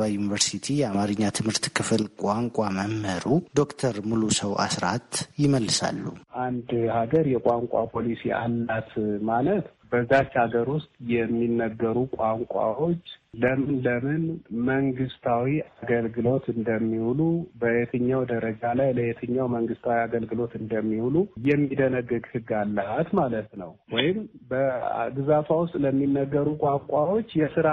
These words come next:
Speaker 2: ክፍፍል የምትሰጥበት ህግ አላት ማለት ነው። የቋንቋ ፖሊሲ ማለት ይሄ ነው ባጭሩ።
Speaker 1: ተመሳሳይ ጥያቄ የቀረበላቸው በጅማ ዩኒቨርሲቲ የአፋን ኦሮሞ ቋንቋ ትምህርት ክፍል መምህር የሆኑት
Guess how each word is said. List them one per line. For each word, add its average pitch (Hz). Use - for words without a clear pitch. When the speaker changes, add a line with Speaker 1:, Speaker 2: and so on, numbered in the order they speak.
Speaker 2:
ክፍፍል 156
የምትሰጥበት 135
ህግ 147
አላት 127
ማለት 110
ነው። 117
የቋንቋ 113
ፖሊሲ 104
ማለት 117
ይሄ 110
ነው 104
ባጭሩ። 101
Speaker 1:
ተመሳሳይ 165
ጥያቄ 101
የቀረበላቸው 104
በጅማ 110
ዩኒቨርሲቲ 104
የአፋን 110
ኦሮሞ 104
ቋንቋ 104
ትምህርት 107
ክፍል 117
መምህር 104
የሆኑት 101